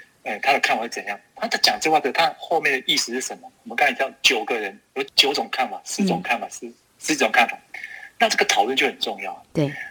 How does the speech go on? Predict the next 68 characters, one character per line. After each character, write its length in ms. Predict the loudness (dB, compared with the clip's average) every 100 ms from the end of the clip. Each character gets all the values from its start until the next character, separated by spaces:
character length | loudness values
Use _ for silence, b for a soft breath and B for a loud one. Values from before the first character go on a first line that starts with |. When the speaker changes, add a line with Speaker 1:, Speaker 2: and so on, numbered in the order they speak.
| B
Speaker 1:
那 80 | 4
所 160 | 6 6
以 160 | 6
刚 180 | 4 2
才 140 | 2
讲 140 | 0 -2
说 120 | -4
我 220 | -6 -8
们 220 | -12 -12
这 100 | -8
个 80 | -6
模 300 | -6 -4 -8
拟 220 | -8 -14 -8
比 100 | -2
较 140 | -2
大 200 | 2 2
的 60 | 4
问 140 | 0
题， 60 | -2
我 100 | -4
觉 200 | 0 0
得 180 | 0 -4 -2
可 220 | -2 -2
能 140 | -6
就 100 | -4
是 180 | -4 -4 -6
因 120 | -4
为 100 | -2
大 180 | 2 2
家 140 | 2
想 160 | 2 2 0
把 60 |
它 120 | -4 -4
做 160 | -4 -6
好， 160 | -6 -14 B
而 60 | 2
且 140 | 4
希 140 | 4 2
望 120 | 2
大 160 | 2
家 180 | 4 2 B B
赶 160 | -2
快 240 | 2 4 2 B B
很 160 | -8 -2
多 160 | 2
人 140 | 2 0
都 100 | -2
可 100 | 0
以 40 |
来 100 | 0
参 280 | -2 -2 -2
与， 140 | -6 -4
让 100 | -2
他 60 | -2
参 160 | -2 -2
加。 160 | -2 -6
Speaker 2:
嗯， 60 | -6
嗯。 60 | B B B
Speaker 1:
所 140 | 0
以 20 |
我 80 | 2
觉 220 | 4 2 2
得 120 | -2
哦， 220 | -4 -6 -6 _
就 120 | -8 -8
是 80 | -10 _ _ _
节 260 | 0 2 -2
奏 380 | 2 2 2